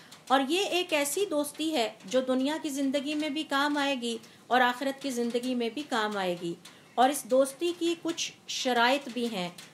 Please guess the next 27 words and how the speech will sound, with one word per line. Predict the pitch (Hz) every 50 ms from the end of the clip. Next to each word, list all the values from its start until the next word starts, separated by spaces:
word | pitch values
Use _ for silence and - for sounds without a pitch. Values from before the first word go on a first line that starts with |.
| - - 233
अल्लाह | 233 254 269 302 311
रब्बुल | 285 269 262 254 269 247
इज़्ज़त | 247 240 240 294 302 - -
की | 294 277
मोहब्बत | 254 247 269 247 233 208 226 330 349 - -
में | 294 302
किसी | 285 277 262 - 277
से | 269 - 277
मोहब्बत | 254 240 233 240 196 185 214 247 247 -
करना, | 233 220 220 233 247 311 381 - - - - - - - 262
इसकी | 285 277 - 349 349
कुछ | 349 339 349 339
शराइत | - - 311 277 254 247 247 262 294 302 -
भी | 220 247 247 247
हैं। | 240 214 190 180 170 - - - - - - - -
और | 240 247 262 277 285
जो | 226 262 285
अल्लाह | 269 247 247 269 302 277
की | - - 285
खातिर | 262 - 254 240 247 - 285 277
दूसरों | 233 214 240 247 - - 277
से | 277 - 302
मोहब्बत | 269 254 240 240 196 208 302 339 339 -
करने | 320 285 269 269 277
वाले | 269 262 254 247 247
होते | 262 254 240 233 233 - 254 262
हैं, | 285 247 294 302